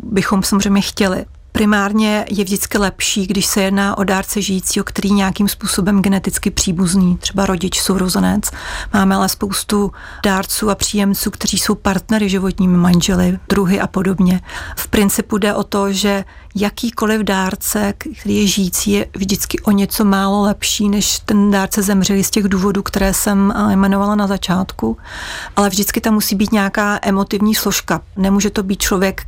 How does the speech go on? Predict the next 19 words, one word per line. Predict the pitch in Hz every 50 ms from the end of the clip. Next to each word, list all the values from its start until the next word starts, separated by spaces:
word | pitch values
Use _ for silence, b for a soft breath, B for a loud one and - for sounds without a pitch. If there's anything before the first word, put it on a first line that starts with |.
| - - -
který | - - - 220 196 202 196 185 190 190
nemá | 190 196 196 196 196 190 190 190
k | -
tomu | - - 202 196 190 190 190 185 190 - B B B B B B B B B B
pacientovi | - 208 185 - - - 196 190 190 - 202 185 196 196
nějaký | 190 196 185 180 180 175 - - 196 196 196
vztah, | - - - - - 185 165 - -
ale | 202 190
může | 185 175 -
to | -
být | 185 196 185
kamarád, | - 208 202 202 202 196 190 190 185 180 - - - - -
kamarádka, | - 202 196 202 196 185 180 - - - 202 175 185 180 - B B B B B B
dlouhodobý | - 202 190 185 208 196 202 190 190 185 -
přítel, | - - - 175 - - 196 185 180 180
bývají | 185 196 185 190 185 196 -
i | 190
bývalí | 175 196 190 185 214 220 226 214
partneři. | - 196 190 - - 190 175 - 180 175